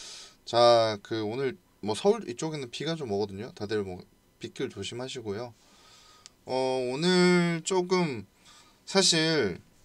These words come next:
그 시장 자체가 바이오 종목 쪽으로 좀 많이 몰리고 있어요. 뭐 코스피, 코스닥은 좀 괜찮은데 코스피는 좀 빠지죠.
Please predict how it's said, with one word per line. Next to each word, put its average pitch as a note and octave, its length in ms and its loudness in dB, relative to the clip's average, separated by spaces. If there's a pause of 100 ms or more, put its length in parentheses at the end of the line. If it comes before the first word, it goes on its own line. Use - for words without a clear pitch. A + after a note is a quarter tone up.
그 A#2 540 2
시장 A#3+ 320 2
자체가 B2 760 2 (840)
바이오 G3 340 8
종목 F3+ 280 2
쪽으로 B2 280 -2
좀 G#2 140 -4
많이 F2 180 -4
몰리고 G2 400 -4
있어요. F2 580 -8
뭐 F2 340 -8
코스피, F3+ 420 -8
코스닥은 A#3 560 0
좀 D3 120 -6
괜찮은데 G#2 360 -6
코스피는 F3 420 -8
좀 G2+ 140 -6
빠지죠. D#3 500 -6